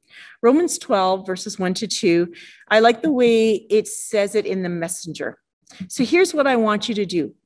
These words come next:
God helping you, take your everyday, ordinary life, your sleeping, your eating, going to work, and walking around life, and place it before God as an offering.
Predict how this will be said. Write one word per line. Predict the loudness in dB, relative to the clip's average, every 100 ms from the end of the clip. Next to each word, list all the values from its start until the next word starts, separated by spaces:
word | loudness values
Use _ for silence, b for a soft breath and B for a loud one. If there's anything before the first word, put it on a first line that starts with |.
| B B B -2
God | 4 6 6
helping | 2 0 -2 -2
you, | 0 0 -2 -8 _ _
take | -2 -2 -2
your | -8 -4
everyday, | -6 -2 -2 0 2 2
ordinary | 2 -2 -2 -4 -4 -4
life, | -2 -2 -2 -8 -8
your | -6
sleeping, | -4 -2 0 0 0 0
your | -2 -2
eating, | -4 -2 -2 -2 0
going | 0 0 -2
to | -4
work, | -6 -6 -6
and | -6
walking | -4 -6 -4 -4
around | -4 -2 -2 0
life, | 0 0 -6 _ B B B
and | -4 -4
place | -4 -4 -2 -4
it | -4
before | -4 -2 -4
God | -2 -4 -4
as | -6
an | -10
offering. | -10 -10 -10 -12 -12